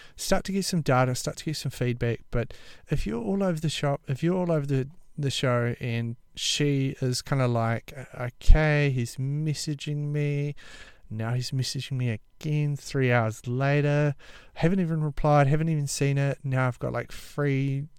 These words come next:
like, I'm, <laughs> he sent, like, three messages in a row." It's like, "You're too keen," you know, you, you have to add desire there. And it's, it's kinda like, if there's no desire, then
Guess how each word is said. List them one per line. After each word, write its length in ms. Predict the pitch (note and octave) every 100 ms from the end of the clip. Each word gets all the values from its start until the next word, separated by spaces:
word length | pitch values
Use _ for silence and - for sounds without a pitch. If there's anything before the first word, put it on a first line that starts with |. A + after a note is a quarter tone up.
| - - -
like, 280 | A#2 A#2 A#2
I'm, 160 | B2 A#2+ B2+ -
<laughs> 500 | C#3 - - - -
he 100 | C3+
sent, 280 | B2 C#3+ B2
like, 160 | A#2 -
three 180 | D3+
messages 420 | D3 D3 - C3+ C3
in 60 | C#3
a 20 |
row." 160 | C3+
It's 200 | C3 C3
like, 200 | D#3 - - - - -
"You're 180 | D#3+
too 220 | F3+ - F#3
keen," 480 | - E3+ F3+ A2+ - - -
you 120 | D3
know, 320 | B2 B2 C3 -
you, 220 | E3 E3+ - - - -
you 100 | C#3
have 160 | E3+
to 140 | - D3+
add 140 | D3+
desire 440 | D3 C3 C3 D3
there. 280 | A#2+ A2 A2+ - - - - - -
And 500 | C#3 C#3 C3+ C3 A3 - - -
it's, 160 | D#3+ -
it's 180 | D#3+ -
kinda 160 | E3+
like, 200 | D#3+ C#3+ -
if 80 | -
there's 200 | D3 D3
no 160 | E3
desire, 520 | D#3+ C#3+ B2 B2 D3+
then 340 | C3 B2 B2